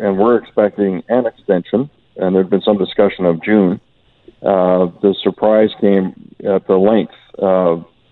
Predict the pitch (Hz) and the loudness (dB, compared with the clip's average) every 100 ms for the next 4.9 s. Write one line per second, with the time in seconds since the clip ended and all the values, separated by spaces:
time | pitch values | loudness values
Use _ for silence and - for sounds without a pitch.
0 | - 98 87 95 92 87 85 - 92 - | -4 -4 -2 -2 2 2 2 0 -4 -2
1 | - 95 - 98 87 82 85 - 101 90 | 0 0 0 0 0 0 -2 0 0 2
2 | 95 - 92 80 101 95 92 101 101 98 | 0 0 -2 -2 -4 -4 -2 0 2 2
3 | 104 101 _ _ _ _ _ _ - 98 | 2 -2 _ _ _ _ _ _ 0 2
4 | 92 - - - 117 117 95 90 | 0 -4 -8 0 2 2 2 2